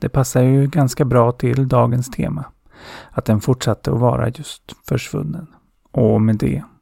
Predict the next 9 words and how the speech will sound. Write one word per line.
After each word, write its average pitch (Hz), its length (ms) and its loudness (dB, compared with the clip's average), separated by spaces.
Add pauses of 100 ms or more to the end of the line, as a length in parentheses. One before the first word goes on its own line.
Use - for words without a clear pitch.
(120)
är 143 100 2
det 117 80 2
väl 120 180 2
dags - 380 -4
att 113 60 0
avsluta 123 720 0
dagens 127 560 -4
avsnitt. - 680 -10 (320)
Men 107 400 0